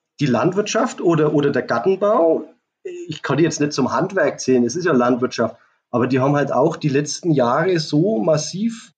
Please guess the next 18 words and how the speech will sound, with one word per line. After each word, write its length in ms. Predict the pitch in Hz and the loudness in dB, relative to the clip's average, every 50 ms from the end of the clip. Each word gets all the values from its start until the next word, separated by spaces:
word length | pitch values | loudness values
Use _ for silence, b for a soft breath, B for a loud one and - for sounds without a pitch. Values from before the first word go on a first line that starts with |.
| _ | _
Fachkräfte 840 | - - - 175 180 - - - - 170 190 196 190 - - 190 180 - | -10 -4 -2 -2 -2 -2 -4 -8 -4 -2 -2 -2 -2 0 0 0 0 0
oder, 260 | 147 139 147 147 - | 0 0 0 0 0
oder, 260 | 135 139 147 - - | 0 0 0 0 0
oder 280 | 135 135 139 - 127 123 | 0 0 0 0 0 2
auch 40 | |
Nachwuchs 720 | 120 117 117 120 160 240 277 - - 185 180 160 156 - - | 2 2 2 2 2 0 -2 -2 -2 -2 -2 0 -2 -4 -4
verloren, 580 | - 156 143 131 135 131 127 127 123 120 117 B B B B B B _ | -2 -2 0 2 2 2 2 2 2 0 -2 B B B B B B _
wo 140 | 117 123 143 | -2 -2 0
das 280 | 143 131 - - _ - | 0 -2 -4 -8 _ -4
gern 280 | 143 135 160 214 233 | -2 0 2 2 2
machen, 340 | 220 196 170 147 143 143 131 | 2 2 2 2 0 0 0
dass 160 | 127 127 - | 0 -2 -2
ich 100 | 139 123 | -4 -2
mittlerweile 460 | 143 156 160 180 165 156 151 147 143 | -2 0 0 0 2 2 2 2 2
sag, 340 | 139 - 151 147 156 156 156 B B B B B _ | 0 0 0 0 0 0 -2 B B B B B _
dass 220 | - - - - | -4 -4 -4 -4
viel 260 | - - 165 170 170 160 | -4 -2 -2 0 0 0
so, 380 | 156 - 139 127 120 110 - | 0 0 2 2 2 0 -4